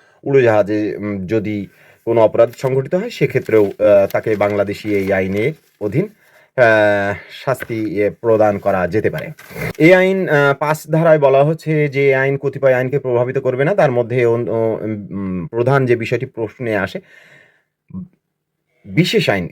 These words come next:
কোনো বিষয়ে যদি বিশেষ আইন হয়, বিশেষ আইন থাকে, সেখানে যদি বিশেষ শাস্তি ব্যবস্থা থাকে, তো সেক্ষেত্রে পেনাল কোড সেখানে প্রযোজ্য হবে না।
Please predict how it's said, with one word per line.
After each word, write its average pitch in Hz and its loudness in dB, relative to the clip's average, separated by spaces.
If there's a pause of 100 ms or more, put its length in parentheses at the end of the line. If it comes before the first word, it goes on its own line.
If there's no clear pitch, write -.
কোনো 175 2
বিষয়ে 196 2
যদি 202 -4
বিশেষ 170 -4
আইন 190 0
হয়, 208 -2 (380)
বিশেষ 131 -2
আইন 165 4
থাকে, 156 -2
সেখানে 165 0
যদি 143 -4
বিশেষ 147 -8
শাস্তি 135 -4
ব্যবস্থা 127 0
থাকে, 151 -6
তো 196 -4
সেক্ষেত্রে 123 -2
পেনাল 117 0
কোড 107 -6
সেখানে 107 -4
প্রযোজ্য 104 -4
হবে 98 -2
না। 127 -8